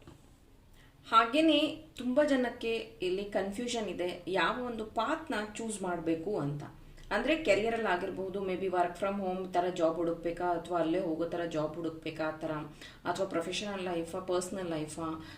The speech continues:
ಅಥವಾ ಪ್ರೀತಿ ಮಾಡಿರೋರು ಕಮಿಟ್ಮೆಂಟ್ ಕೊಡ್ತಾ ಇಲ್ಲ, ಇವಾಗ ಅರೇಂಜ್ ಮ್ಯಾರೇಜ್ ಮನೇಲಿ ನೋಡ್ತಾ ಇದ್ದಾರೆ, ಅದ್ರ ಬಗ್ಗೆ ಕನ್ಫ್ಯೂಷನ್, ಈ ರೀತಿಯ ಕನ್ಫ್ಯೂಷನ್ ಇದೆ. But take time ಅಂತೀನಿ.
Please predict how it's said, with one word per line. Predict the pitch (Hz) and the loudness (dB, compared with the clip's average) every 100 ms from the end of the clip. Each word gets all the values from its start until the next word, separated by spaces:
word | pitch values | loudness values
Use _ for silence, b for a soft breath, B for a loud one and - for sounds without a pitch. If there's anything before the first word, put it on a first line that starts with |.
| B | B
ಅಥವಾ | 180 220 | 2 4
ಪ್ರೀತಿ | 214 214 208 226 | 4 4 -2 -2
ಮಾಡಿರೋರು | 220 185 180 196 190 190 190 185 180 | 0 2 2 2 0 2 2 0 -2
ಕಮಿಟ್ಮೆಂಟ್ | 175 180 - 180 180 | -2 -2 -2 -2 -2
ಕೊಡ್ತಾ | 170 - 185 | -2 0 0
ಇಲ್ಲ, | 175 | 2
ಇವಾಗ | 175 175 165 | 2 2 0
ಅರೇಂಜ್ | 156 170 175 | 0 0 -2
ಮ್ಯಾರೇಜ್ | 175 160 170 165 | 0 0 0 0
ಮನೇಲಿ | 160 160 156 156 | 0 0 0 -2
ನೋಡ್ತಾ | 156 156 190 190 180 | -2 0 0 0 -2
ಇದ್ದಾರೆ, | 175 165 165 | 0 0 -2
ಅದ್ರ | 160 151 160 | -2 -4 -2
ಬಗ್ಗೆ | 170 165 180 | -2 -2 -2
ಕನ್ಫ್ಯೂಷನ್, | 170 165 175 170 165 160 | -2 -2 -2 -4 -2 -4
ಈ | 160 180 214 | -2 -2 -2
ರೀತಿಯ | 247 285 | -2 -2
ಕನ್ಫ್ಯೂಷನ್ | 254 175 175 202 202 202 180 | -2 -2 -4 -4 -4 -4 -2
ಇದೆ. | 170 202 - - - - | -2 -2 -4 -12 -16 -2
But | 214 214 - | 0 2 4
take | 196 208 - | 4 4 0
time | 180 180 208 | 2 2 0
ಅಂತೀನಿ. | 196 185 175 208 269 | -4 -4 -4 -4 -6